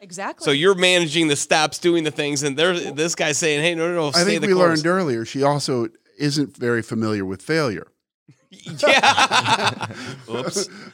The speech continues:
Speaker 2: All right.
Speaker 1: I know.
Speaker 2: So let me ask you this question: What's the best advice that you would give?
Speaker 1: To who?
Speaker 2: That's yours. So
Speaker 1: Oh, anybody
Speaker 2: so
Speaker 1: in
Speaker 2: let's
Speaker 1: life?
Speaker 2: say
Speaker 3: We
Speaker 2: so
Speaker 3: like
Speaker 2: you've
Speaker 3: young
Speaker 2: got,
Speaker 3: people here. Like,
Speaker 2: you've
Speaker 3: you're,
Speaker 2: got
Speaker 3: you're getting
Speaker 2: eighteen-year-old twins,
Speaker 3: Yeah.
Speaker 2: right? They're set out on, now they're adults. They're gonna go off to school, and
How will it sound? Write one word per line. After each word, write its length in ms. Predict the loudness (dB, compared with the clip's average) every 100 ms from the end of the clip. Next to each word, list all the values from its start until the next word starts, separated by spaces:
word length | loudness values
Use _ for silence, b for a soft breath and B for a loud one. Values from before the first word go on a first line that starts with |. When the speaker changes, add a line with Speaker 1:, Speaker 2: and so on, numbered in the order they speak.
| -4
Speaker 2:
All 160 | 4 4
right. 260 | 4 0
Speaker 1:
I 20 | 0
know. 200 | 2 4
Speaker 2:
So 100 | 4
let 100 | 4
me 120 | 4
ask 160 | 2 2
you 60 |
this 160 | 0 0
question: 300 | 0 -2 -2
What's 180 | -2 -2
the 80 | 0
best 280 | 0 0
advice 320 | -2 -2 -2 -4
that 80 |
you 160 | -4 -2
would 180 | -2 -2
give? 480 | -2 -2 -4 -14 _ _ _ _ _ _ _ _ _ _ _ -10
Speaker 1:
To 100 | -8
who? 220 | -6 -10 _ -8
Speaker 2:
That's 180 | -4
yours. 340 | 0 2 0 -6 b b b
So 420 | 4 4 4 -2 -6
Speaker 1:
Oh, 100 | -4
anybody 380 | -4 -6 -4 2
Speaker 2:
so 120 | 4
Speaker 1:
in 60 |
Speaker 2:
let's 180 | 4 4
Speaker 1:
life? 220 | 2 0
Speaker 2:
say 20 | -6 _
Speaker 3:
We 120 | 0
Speaker 2:
so 80 | 4
Speaker 3:
like 120 | 6
Speaker 2:
you've 120 | 4 4
Speaker 3:
young 200 | 4 4
Speaker 2:
got, 60 |
Speaker 3:
people 300 | 0 -2 -4
here. 180 | -4 -4
Like, 120 | 0
Speaker 2:
you've 120 | 2
Speaker 3:
you're, 60 | 4
Speaker 2:
got 140 | 4
Speaker 3:
you're 80 | 4
getting 160 | 4 4
Speaker 2:
eighteen-year-old 480 | 2 2 4 2 0
twins, 340 | -4 -6 -4
Speaker 3:
Yeah. 60 | -2
Speaker 2:
right? 240 | -2 -2 -6 _ _ _
They're 120 | -4
set 340 | -2 0 2 4
out 220 | 2 2
on, 320 | 0 -2 -4
now 200 | 0 0
they're 140 | 2
adults. 480 | 4 4 2 -2 -12 _ _ _ _
They're 120 | -2
gonna 160 | 0 2
go 120 | 4
off 180 | 4 2
to 100 | -6
school, 500 | -2 2 4 4 2
and 160 | -2